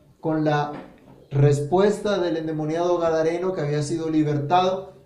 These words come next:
a la, al mandamiento de Jesús de ir y anunciar cuán grandes cosas el Señor había hecho con él y cómo había tenido de él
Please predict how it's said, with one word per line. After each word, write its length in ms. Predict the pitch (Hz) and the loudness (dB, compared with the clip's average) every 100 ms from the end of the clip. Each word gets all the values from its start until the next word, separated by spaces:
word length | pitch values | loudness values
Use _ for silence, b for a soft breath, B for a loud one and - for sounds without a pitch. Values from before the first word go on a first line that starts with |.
| _ - | _ -4
a 120 | 143 | 0
la, 140 | 147 | 2
al 240 | 151 151 151 | 0 -2 -2
mandamiento 600 | 151 147 147 165 165 160 | -2 -2 -2 -2 -4 -4
de 80 | 147 | -2
Jesús 480 | 143 135 160 156 | -4 -4 -2 -2
de 180 | 135 135 | 0 2
ir 300 | 143 180 202 | 4 4 2
y 160 | 202 190 | 2 0
anunciar 840 | 160 156 135 170 180 180 - - - | 0 -4 -4 -2 -2 -4 -10 -14 -6
cuán 180 | 180 | -4
grandes 500 | 208 202 196 185 185 | -2 -2 -2 -4 -6
cosas 380 | - 170 170 165 | -4 -4 -4 -6
el 140 | 160 139 | -8 -6
Señor 320 | 147 139 143 | -4 0 0
había 240 | 143 151 | 0 0
hecho 240 | 151 156 151 | -2 -4 -2
con 160 | 143 | -2
él 160 | 160 170 | 0 0
y 100 | 139 | 0
cómo 380 | - 185 190 180 | 0 0 2 2
había 280 | 170 170 | 4 2
tenido 340 | 170 156 156 160 | 0 -4 -4 -2
de 260 | 147 147 | 0 2
él 320 | 175 185 - | 0 -2 -10